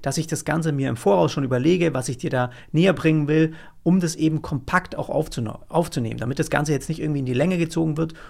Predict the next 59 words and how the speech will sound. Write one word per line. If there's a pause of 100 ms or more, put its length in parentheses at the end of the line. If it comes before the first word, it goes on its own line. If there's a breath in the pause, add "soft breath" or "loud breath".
und
du
eben
möglichst
schnell
auch
das
Angebot
bei
deinen (160 loud breath)
Aufträgen
dann
anwenden
kannst. (240 loud breath)
Damit
du
rechtlich
auf
der
sicheren
Seite
bist,
habe
ich
dir
eben
auch
meine
Bedingungen
mal
noch
mit
integriert. (220 loud breath)
Das
Ganze
habe
ich
von
einer
Anwältin
nochmal
Korrektur
lesen
lassen.
Sie
hat
ja
auch
ein
bisschen
nochmal
was (300 loud breath)
neu
formuliert, (140 loud breath)
damit
es
also
wirklich
einmal